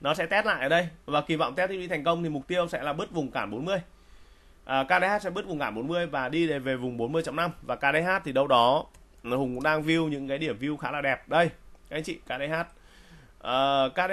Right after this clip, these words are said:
H có hay không một cái gọi là một cái cuộc phiêu lưu, ờ, một cái cuộc phiêu lưu và hình như trên chart kỹ thuật ngày thì cũng đang hướng target, đúng rồi. Trên chart kỹ thuật ngày thì cũng đang hướng target của K D H lên vùng bốn mươi lăm.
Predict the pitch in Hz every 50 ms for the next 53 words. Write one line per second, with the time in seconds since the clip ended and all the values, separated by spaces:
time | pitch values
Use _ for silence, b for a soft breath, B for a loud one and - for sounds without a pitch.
0 | 196 202 208 220 214 - 165 160 185 202 202 180 214 202 196 196 190 185 165 151
1 | 139 - - 151 139 139 151 160 175 185 175 175 147 131 139 135 135 135 156 160
2 | - 180 156 - - 214 220 233 233 240 233 220 190 156 - - - - - 120
3 | 120 123 123 131 143 147 151 131 - 160 160 160 170 170 170 170 160 143 143 135
4 | 127 123 120 120 110 107 - - - 156 165 160 156 151 165 185 180 180 180 175
5 | 170 208 190 185 180 175 - 175 156 135 - - 147 139 175 135 135 135 131 120
6 | 127 131 123 127 139 151 156 160 160 147 139 139 139 147 175 170 165 160 156 170
7 | 185 190 - - 135 139 160 175 165 147 127 - b b b b b b b -
8 | 196 202 - 196 170 - 160 151 175 165 160 147 139 139 131 135 147 151 160 151
9 | 143 135 143 139 165 160 165 180 190 - - - 147 123 104 95 - - 139 143
10 | 151 156 170 175 - - 165 160 160 156 147 135 120 113 110 117 135 147 156 165
11 | 165